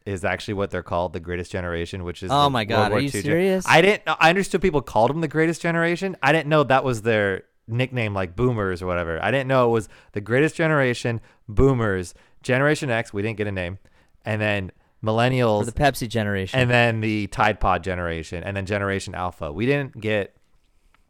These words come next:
Speaker 1: we got skipped over, so I just found out that that's actually what their, their
Speaker 2: We're the
Speaker 1: suna-,
Speaker 2: cleanup
Speaker 1: their
Speaker 2: generation.
Speaker 1: suname-, oh, yeah, maybe.
Speaker 2: Yeah.
Speaker 1: And, uh, I mean, I would be close to it, <laughs> Xennial,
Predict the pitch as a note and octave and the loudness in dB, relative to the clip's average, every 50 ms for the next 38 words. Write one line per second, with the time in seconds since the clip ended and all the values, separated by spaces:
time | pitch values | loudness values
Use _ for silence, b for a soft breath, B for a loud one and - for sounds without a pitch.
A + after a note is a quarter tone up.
0 | _ - _ _ _ _ _ _ _ - A#2 A2+ A#2+ A2+ B2+ A2+ - - - B2+ | _ -20 _ _ _ _ _ _ _ -12 -8 -6 -2 -2 -2 -2 -2 -4 -6 -4
1 | - - B2 C3 A#2+ A2 A2 G2+ - - - G#2 G2+ G2 F#2 F2+ - b b b | 0 2 2 4 4 2 0 -2 -2 -2 -2 0 0 0 -2 -4 -8 b b b
2 | b b b b b b b G#2 A#2+ A2+ A#2+ A2+ - C3+ A#2 A2+ A2 A2 G#2+ - | b b b b b b b 0 0 0 -2 -4 -2 -2 0 0 2 0 0 0
3 | A2+ G2+ F#2+ - - G2+ G2 - - A2+ A2 G#2+ - - A#2+ G#2 F#2+ G2 F2+ - | -2 -4 -4 -4 -4 -4 -4 -4 -4 -4 -4 -4 -6 -8 -8 -6 -6 -6 -6 -6
4 | F#2+ F2+ F2 F2 E2+ E2+ E2 E2 E2 E2 - D#2 D#2+ F2 E2+ E2 D#2+ - - - | -6 -6 -4 -4 -4 -6 -6 -8 -10 -12 -14 -14 -12 -10 -10 -8 -8 -10 -12 -14
5 | - - C3+ C3+ C#3+ C#3+ C#3 B2 - - B2+ B2+ B2 A#2 A2 G2+ - - G#2 G2+ | -10 -6 -2 0 0 2 0 -2 -4 -6 -6 -4 -4 -4 -4 -6 -6 -6 -6 -4
6 | G2 F#2+ F#2 F#2+ A2+ G2+ F#2+ F2+ F2+ F2 E2+ E2+ - - _ _ - D3+ E3+ C#3+ | -4 -4 -4 -4 -4 -4 -6 -6 -6 -8 -10 -14 -18 -20 _ _ -10 -8 -6 -4
7 | G#2 G#2+ A#2 G#2 G2 G2+ G2 F2 E2 F2 F#2+ - _ _ _ _ _ _ _ _ | -4 -4 -6 -6 -6 -6 -6 -8 -8 -10 -12 -16 _ _ _ _ _ _ _ _
8 | _ _ _ - - A#2 A2+ G#2+ G#2 G2+ G2 F#2+ F2+ F2+ E2+ F#2 F#2 F2+ E2+ E2+ | _ _ _ -10 -8 -8 -6 -4 -4 -4 -6 -8 -8 -8 -8 -6 -4 -4 -4 -6
9 | D#2 D#2 C#2 - - B2 B2 C3+ C#3 C#3 C#3+ D3+ D3 C#3+ A2 A#2 - - A#2 E3+ | -6 -8 -12 -12 -8 -8 -6 -2 -2 0 0 0 -2 -2 -6 -6 -2 -2 -2 -2
10 | - - G#2 F#2+ F#2 F#2 F2+ - G2 F#2 F2 F2+ F2+ E2+ E2 E2 E2 E2+ E2 E2+ | -2 -2 -4 -4 -4 -4 -6 -6 -8 -8 -6 -6 -6 -6 -4 -4 -4 -4 -4 -6
11 | E2+ | -8